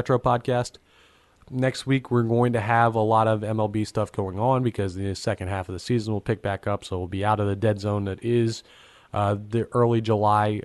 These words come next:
period of professional sports. We're also gonna have a little bit of a training camp preview because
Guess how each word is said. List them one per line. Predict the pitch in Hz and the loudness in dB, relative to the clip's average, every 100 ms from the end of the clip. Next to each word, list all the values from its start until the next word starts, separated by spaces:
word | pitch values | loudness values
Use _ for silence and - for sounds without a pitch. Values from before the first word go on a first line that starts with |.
| - | -8
period | - 117 113 107 | -4 -2 0 -2
of | 101 | -4
professional | 110 - 107 - | -6 -4 -4 -4
sports. | 101 - 151 156 - - _ - - - _ | -10 -4 -2 -2 -6 -14 _ -20 -20 -20 _
We're | 113 | 0
also | 113 - | 0 0
gonna | 117 107 | -2 0
have | 117 110 | 0 0
a | 110 | 0
little | 113 117 | 0 0
bit | 117 113 | 0 -2
of | 101 | -2
a | 101 | -6
training | - - 127 131 | -8 -4 -2 -2
camp | 127 131 113 - | -4 -6 -6 -4
preview | 135 131 120 120 | -4 -2 -2 -2
because | 110 - 104 107 - | -4 -2 -2 -2 -6